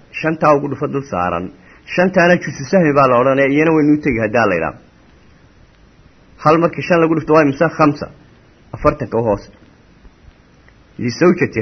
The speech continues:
khamsun. Khamsatun, shan buu leeyahay. Khamsatu sihaam. Shan sahmi bay leedahay. oo ay ka leeday min arbiciin, afartan. Xoolihii afartan meelood loo qaybiyey, shan meelood ayay sawjada qaadatay weeyaan macnaheedu. Toddoba ku dhufo shan.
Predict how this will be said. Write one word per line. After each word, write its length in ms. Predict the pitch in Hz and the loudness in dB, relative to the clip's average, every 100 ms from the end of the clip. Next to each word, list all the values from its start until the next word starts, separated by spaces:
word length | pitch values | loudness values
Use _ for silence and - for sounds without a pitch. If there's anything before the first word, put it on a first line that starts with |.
| - | -2
khamsun. 380 | 131 131 - 85 90 - - _ _ | -2 -2 -8 -14 -16 -20 -20 _ _
Khamsatun, 460 | - 139 123 92 87 85 | -2 -2 -2 -6 -8 -4
shan 180 | 135 127 | -2 -2
buu 140 | 117 113 | -2 -2
leeyahay. 240 | 104 92 | -2 -2
Khamsatu 320 | 151 139 107 | -4 -4 -10
sihaam. 340 | - 113 113 85 - - - - | -6 -2 0 -2 -8 -20 -20 -14
Shan 140 | - 156 | -4 -4
sahmi 340 | 151 127 127 | -2 -4 -2
bay 160 | 117 101 | 0 0
leedahay. 440 | 95 82 64 - - - - - - _ - | 0 -2 -4 -16 -20 -20 -20 -20 -20 _ 2
oo 80 | |
ay 140 | 139 135 | 4 4
ka 160 | 160 | 4
leeday 420 | 165 151 143 156 170 160 _ _ _ - | 4 4 4 0 -4 -8 _ _ _ -8
min 100 | 120 | -2
arbiciin, 440 | 127 110 120 147 | -2 -2 -2 -4
afartan. 400 | 95 - - - - _ _ _ _ - | -2 -2 -2 -10 -20 _ _ _ _ -2
Xoolihii 360 | 127 151 190 165 | 2 4 4 2
afartan 420 | - 202 - 143 | 2 -2 -2 -2
meelood 280 | 147 180 185 | 0 0 0
loo 220 | 185 208 | 2 2
qaybiyey, 500 | - 156 131 131 165 | 2 -2 0 0 -2
shan 240 | 165 202 185 | 0 0 2
meelood 520 | 139 123 123 127 127 120 - | 4 4 4 4 4 0 -6
ayay 160 | 135 143 | -2 -2
sawjada 380 | 123 113 139 107 | -4 -4 -4 -2
qaadatay 360 | 104 95 120 | -2 -2 -4
weeyaan 200 | 123 113 | -2 0
macnaheedu. 420 | 101 92 104 85 76 - _ _ _ _ - - _ _ _ _ _ _ _ _ _ _ _ _ _ _ _ _ _ - | 0 0 -2 -6 -10 -20 _ _ _ _ -20 -20 _ _ _ _ _ _ _ _ _ _ _ _ _ _ _ _ _ 0
Toddoba 360 | 147 160 208 | 2 6 4
ku 80 | 214 | 4
dhufo 180 | 175 175 | 2 0
shan. 220 | 180 101 | 0 -4